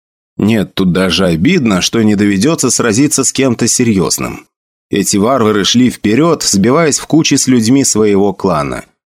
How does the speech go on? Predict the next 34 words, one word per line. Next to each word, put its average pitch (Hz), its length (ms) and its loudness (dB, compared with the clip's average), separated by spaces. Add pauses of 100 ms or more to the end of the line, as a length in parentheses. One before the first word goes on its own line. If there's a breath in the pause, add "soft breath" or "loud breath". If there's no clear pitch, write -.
(440)
А 151 140 -4
кланов 226 420 0
в 156 60 0
Альбе 185 300 2
сотни, - 640 -2
даже 123 360 2
их 214 240 2
король 185 360 2
не 127 80 2
всегда 131 420 0
может 110 380 0
их 107 160 -4
объединить. 90 840 -2 (320)
Кстати, - 680 -4
а - 100 -2
будет 208 420 2
ли 190 80 4
он 185 160 4
в 151 80 0
бою? 151 480 2 (880)
Если 85 460 0
да, 104 480 0 (240)
то 208 240 2
в 190 80 2
этот 190 240 -2
раз 170 220 -2
Кастиэль 160 520 0
сам 135 360 0
его 104 260 2
прикончит 135 680 0
и 120 60 2
покажет 127 520 0
голову 98 420 2
отцу. - 480 -6